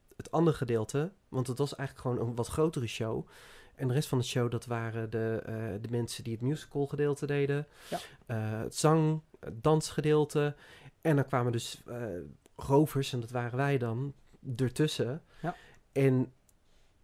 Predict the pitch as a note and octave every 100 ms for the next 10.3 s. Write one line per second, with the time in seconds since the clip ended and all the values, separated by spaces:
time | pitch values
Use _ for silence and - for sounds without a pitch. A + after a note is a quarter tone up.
0 | _ _ _ _ - - C3+ C#3 D3 C3
1 | C#3+ D3 C3 - - B2+ A#2 D3 C3+ C3+
2 | B2+ C#3+ C#3 C3+ C3 C3+ B2+ - B2+ -
3 | C#3 C3+ A#2+ A#2 D3+ F#3 G3+ - _ D#3+
4 | A3 - - - G#3+ G#3+ A3 F#3+ G#3+ G3
5 | F#3+ F#3 F3+ - - G3+ F3 D#3+ - -
6 | G3+ G3+ G3+ D#3 D#3 D3+ D3 D3 D#3 E3
7 | D#3 E3 D3 D#3+ - C#3+ C#3+ F#3 F#3 -
8 | F3+ F3+ D#3 D3 B2+ E3 D#3+ D3+ D3 C#3+
9 | C3+ C3+ C#3+ C3+ - F3+ D#3 B2+ - F#3
10 | F#3+ F3+